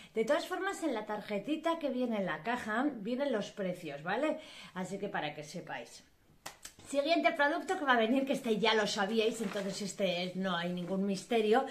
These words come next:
pero ahora hay misterio. Vamos a ver. Siguiente producto que va a venir, eh, son unas toallitas íntimas. Viene un paquetito de toallitas íntimas de, con diez unidades.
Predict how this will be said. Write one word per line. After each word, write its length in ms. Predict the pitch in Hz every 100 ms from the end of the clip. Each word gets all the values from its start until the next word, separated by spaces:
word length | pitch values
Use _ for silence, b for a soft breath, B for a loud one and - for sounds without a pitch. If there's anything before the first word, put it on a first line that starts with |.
| B B B
pero 160 | 214 220
ahora 140 | 262
hay 100 | 247
misterio. 680 | 185 156 - 175 160 131 135
Vamos 400 | 208 185 175 165
a 60 |
ver. 180 | 143 151 B B B
Siguiente 460 | - 247 262 294 311
producto 540 | 311 269 320 311 - 403 302
que 120 | 302
va 160 | 269 277
a 60 | 269
venir, 380 | 302 427 415 -
eh, 160 | - 294
son 360 | 302 339 349 320
unas 280 | 320 320
toallitas 600 | - 240 247 320 320 -
íntimas. 640 | 226 208 196 170 151 156 - B B 175
Viene 220 | 214 240
un 100 | 254
paquetito 560 | 233 208 208 - 294 311
de 140 | 269
toallitas 640 | 226 208 202 240 226 220 240
íntimas 600 | 269 262 269 285 320 320
de, 160 | 247
con 200 | 220 208
diez 240 | 202 220 220
unidades. 720 | 196 180 240 247 285 370 -